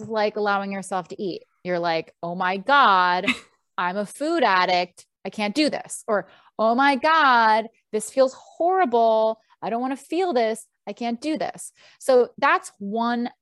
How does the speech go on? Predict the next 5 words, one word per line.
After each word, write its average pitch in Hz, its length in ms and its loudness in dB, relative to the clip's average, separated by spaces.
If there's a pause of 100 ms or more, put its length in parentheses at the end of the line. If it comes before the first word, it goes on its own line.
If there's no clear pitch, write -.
(220)
aspect 185 640 -4
of 170 140 -8
rest. - 580 -10 (160)
And 190 100 -10
that's - 520 -10